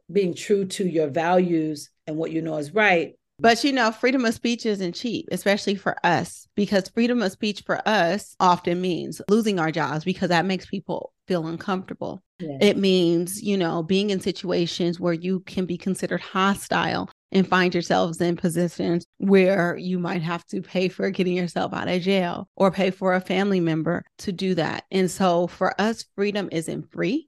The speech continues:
Speaker 2: And to be able to guard against that financially is a goal and a cost to us that we have to consider.
Speaker 1: Wow.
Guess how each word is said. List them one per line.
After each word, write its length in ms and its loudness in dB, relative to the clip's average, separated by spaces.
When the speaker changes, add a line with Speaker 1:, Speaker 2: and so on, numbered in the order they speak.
Speaker 2:
And 220 2
to 100 0
be 200 0
able 240 2
to 140 -2
guard 280 -2
against 300 -4
that 260 -4
financially 920 -4
is 360 4
a 180 -2
goal 500 0
and 100 2
a 60 2
cost 520 -2
to 140 -6
us 160 -6
that 160 -6
we 120 -4
have 220 -4
to 80 -2
consider. 640 -6
Speaker 1:
Wow. 380 -8